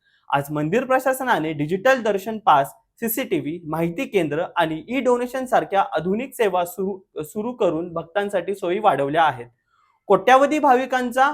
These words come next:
अनुभव सुखद ठेवणं हेच त्यांच्या कार्याचं यश आहे. म्हणूनच पंढरपूर मंदिर समिती म्हणजे एका मोठ्या सांस्कृतिक परंपरेचा मुख्य आधारस्तंभ आहे,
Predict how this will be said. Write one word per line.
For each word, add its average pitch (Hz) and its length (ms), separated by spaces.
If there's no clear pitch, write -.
अनुभव 196 360
सुखद 202 300
ठेवणं 143 320
हेच 247 200
त्यांच्या 233 300
कार्याचं 170 580
यश 156 340
आहे. 117 400
म्हणूनच 220 480
पंढरपूर 180 480
मंदिर 269 320
समिती 220 400
म्हणजे 180 280
एका 165 240
मोठ्या 160 380
सांस्कृतिक 233 600
परंपरेचा 190 520
मुख्य 202 360
आधारस्तंभ 175 560
आहे, 135 340